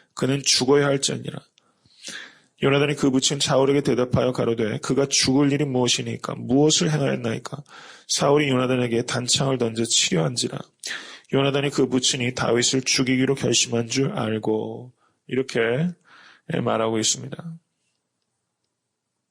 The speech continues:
이렇게 선한 일들, 의로운 일들을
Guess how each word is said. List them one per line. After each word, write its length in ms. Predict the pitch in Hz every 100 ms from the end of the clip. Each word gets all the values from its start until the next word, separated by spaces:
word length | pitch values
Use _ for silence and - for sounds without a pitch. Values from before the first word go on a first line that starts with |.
| _ _ _ _ _ _ _ _
이렇게 220 | 165 135
선한 480 | 151 - 170 175 180
일들, 400 | 143 127 123 135
의로운 440 | 117 135 151 156 147
일들을 600 | 127 123 127 139 135